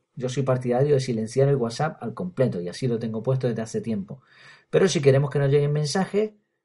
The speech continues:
y que nos enteremos en el momento, bueno, pues vale. Pero si tenemos un grupo, la cantidad de mensajes va a ser un problema seguramente.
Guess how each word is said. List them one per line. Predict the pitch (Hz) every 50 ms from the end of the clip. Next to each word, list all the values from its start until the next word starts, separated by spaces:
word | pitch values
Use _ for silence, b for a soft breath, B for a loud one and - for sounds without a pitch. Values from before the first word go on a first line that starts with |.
| _ -
y | - 123
que | 123 113
nos | 110 113
enteremos | 117 117 117 - 117 131 139 139 139
en | 143
el | 147 151
momento, | 156 160 165 180 180 180 - 208 226
bueno, | 226 151 135 131 113 104 135 - _ _
pues | - 117 110 107 104 104 104 101 101 98 95 - -
vale. | 107 110 107 101 101 -
Pero | - 127 117 120 113
si | - - 117
tenemos | 123 127 123 131 135 139
un | 143 135
grupo, | 131 139 151 147 - 160 156
la | 143 120 113
cantidad | 123 127 123 123 127 131
de | 139
mensajes | 143 139 135 - 147 135 131 143 135
va | 127 120
a |
ser | - 131 123
un | 120 117 104 -
problema | - 104 101 107 104 92 87
seguramente. | - - 101 92 92 87 85 87 87 _ _ - -